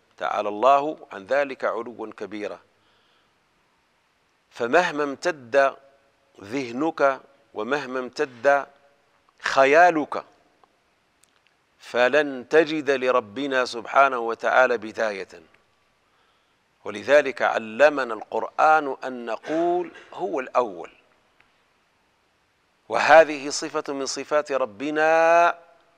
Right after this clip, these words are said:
جل جلاله، أنه الأول بلا بداية. ويعبر عنها بعض علماء العقيدة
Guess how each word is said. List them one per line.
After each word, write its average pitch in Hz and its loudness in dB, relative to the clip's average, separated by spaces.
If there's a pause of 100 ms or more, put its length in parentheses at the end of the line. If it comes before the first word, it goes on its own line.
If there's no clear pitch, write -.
(480)
جل 127 -6
جلاله، 123 4 (1000)
أنه 131 -4
الأول 170 2
بلا 120 -2
بداية. 90 -12 (1900)
ويعبر 139 2
عنها 170 4 (1500)
بعض 123 8 (2000)
علماء 139 4
العقيدة 156 0